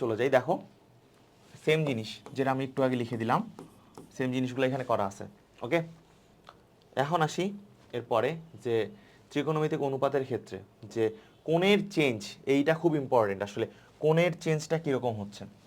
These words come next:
কোণের চেঞ্জটা অনেক বেশি ইম্পর্টেন্ট, এটা আসলে ভালো মতো বুঝতে লাগবে। কোণের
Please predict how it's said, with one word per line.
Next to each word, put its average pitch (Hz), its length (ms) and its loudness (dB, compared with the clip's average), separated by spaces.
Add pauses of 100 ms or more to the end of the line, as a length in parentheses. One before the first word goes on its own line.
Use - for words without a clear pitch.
(160)
কোণের 170 280 4
চেঞ্জটা 170 340 0
অনেক 143 180 -2
বেশি 139 180 -4
ইম্পর্টেন্ট, 107 360 0
এটা 135 160 6
আসলে 143 200 0 (440)
ভালো 131 220 6
মতো 139 200 2
বুঝতে 143 300 -2
লাগবে। 90 220 -8 (200)
কোণের 156 280 0